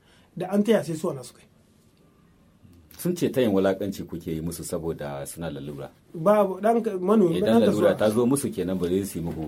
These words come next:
Speaker 1: Ɗan
Speaker 2: bari ku
Speaker 1: kasuwa.
Speaker 2: musu tayin wulakanci.
Speaker 1: Ɗan kasuwa bai yin manomi tayin wulakanci sai ya wulakanta su kai ne. Ni na na faɗa maka ne ce maka a yau ɗin gaba ka san wanda ya zo gidana wurin bai ɗauka ko in ce wuri na inda nika ba da M T bai da M T ba.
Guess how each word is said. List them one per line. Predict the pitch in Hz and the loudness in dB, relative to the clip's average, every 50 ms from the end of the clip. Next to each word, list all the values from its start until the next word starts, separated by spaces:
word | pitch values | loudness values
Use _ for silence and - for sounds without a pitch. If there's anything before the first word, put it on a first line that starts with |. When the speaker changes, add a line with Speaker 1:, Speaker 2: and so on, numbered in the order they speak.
| 73 71 - - | -8 -10 -10 -4
Speaker 1:
Ɗan | |
Speaker 2:
bari | - - 220 233 | 0 0 2 4
ku | 202 - | 4 2
Speaker 1:
kasuwa. | - - - - - | 2 2 2 0 0
Speaker 2:
musu | 104 104 - | 0 -2 0
tayin | - 98 92 82 | 0 0 0 0
wulakanci. | 80 - 80 80 80 156 160 170 | 0 0 0 0 -2 -2 0 2
Speaker 1:
Ɗan | 202 220 | 2 4
kasuwa | 202 190 165 156 175 170 | 4 2 2 2 2 2
bai | 180 190 | 2 2
yin | 180 175 | 2 2
manomi | 165 156 156 160 160 151 143 147 139 | 0 0 0 0 0 -2 -2 -4 -4
tayin | 139 170 156 139 | -4 -4 -4 -4
wulakanci | 135 139 147 147 160 160 151 139 | -4 -8 -8 -8 -8 -6 -6 -6
sai | 139 160 | -4 -4
ya | 160 | -2
wulakanta | 160 156 160 165 165 156 156 165 | -2 -2 -4 -6 -8 -8 -8 -8
su | 160 - | -10 -10
kai | - 127 117 | -14 -14 -14
ne. | 107 104 - _ _ _ _ _ _ _ - - - _ _ - - _ - | -16 -18 -20 _ _ _ _ _ _ _ -20 -20 -20 _ _ -20 -20 _ -4
Ni | 180 185 | 0 2
na | 226 208 165 | 2 2 2
na | 156 160 | 0 -2
faɗa | 156 180 175 160 151 | -4 -6 -8 -6 -6
maka | 147 143 151 | -6 -4 -4
ne | 151 151 | -4 -4
ce | 156 - | -4 -2
maka | 156 151 147 143 147 - | -2 -4 -4 -6 -6 -4
a | 143 160 | 0 2
yau | 175 190 190 | 2 2 2
ɗin | 160 165 156 | 0 -2 -2
gaba | 147 139 147 | -2 -2 -4
ka | 139 | -4
san | 139 - 165 | -4 -4 -2
wanda | 165 175 180 160 | -2 0 -2 -2
ya | 147 | -4
zo | 135 131 147 143 139 131 139 139 135 | -6 -6 -6 -8 -8 -8 -10 -6 -2
gidana | 160 175 170 170 160 160 160 | 0 0 0 0 -2 -4 -6
wurin | 160 165 170 170 160 | -4 -4 -4 -4 -6
bai | - - | -8 -12
ɗauka | - - - - - - | -18 -18 -16 -16 -10 -4
ko | - 196 208 | 0 0 0
in | 180 160 | 0 0
ce | - 170 156 156 - _ _ _ _ _ _ _ - - _ - | -4 -4 -6 -6 -8 _ _ _ _ _ _ _ -20 -18 _ 0
wuri | 175 190 202 208 208 | 4 4 6 6 6
na | 208 208 | 6 6
inda | 208 202 180 | 6 4 2
nika | 165 170 165 175 156 | 2 0 -2 -4 -6
ba | 127 135 170 180 | -6 -4 -4 -4
da | - - | -4 -4
M | 151 170 165 | -6 -8 -8
T | 156 - 156 | -8 -8 -10
bai | 139 135 | -10 -10
da | 147 151 | -12 -8
M | - 160 156 151 | -4 -4 -4 -4
T | - - | -4 -8
ba. | 113 | -18